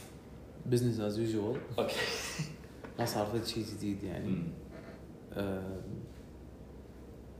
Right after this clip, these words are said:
Speaker 1: مخططات جديدة ومخططات
Speaker 2: مم.
Speaker 1: قديمة وانتركت.
Speaker 2: مم، أوكي.
Speaker 1: إي.
Speaker 2: يعني تركت،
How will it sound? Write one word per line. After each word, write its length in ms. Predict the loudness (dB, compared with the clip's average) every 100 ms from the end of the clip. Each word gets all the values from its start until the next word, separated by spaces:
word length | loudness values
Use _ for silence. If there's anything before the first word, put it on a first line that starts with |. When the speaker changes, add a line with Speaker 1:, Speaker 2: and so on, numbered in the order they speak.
| -12 -12 -12 -8 -6
Speaker 1:
مخططات 800 | -2 0 2 2 4 2 0 -4 -8 -8
جديدة 500 | -2 2 2 4 2
ومخططات 800 | 2 -2 -6 -8 -4 0 0 0
Speaker 2:
مم. 320 | -6 -8 -8 -10 -10 -14 -14 -10 -2
Speaker 1:
قديمة 460 | 0 2 4 4
وانتركت. 1040 | 2 0 -4 -2 -4 -2 -4 -4 -6 -6 -10 -14 -14 -14 -4 2
Speaker 2:
مم، 140 | 2 2 -2
أوكي. 200 | -2 -2 -4 -8 -8 -8 -2
Speaker 1:
إي. 200 | 0 0
Speaker 2:
يعني 220 | 2 2
تركت، 240 | 0 -2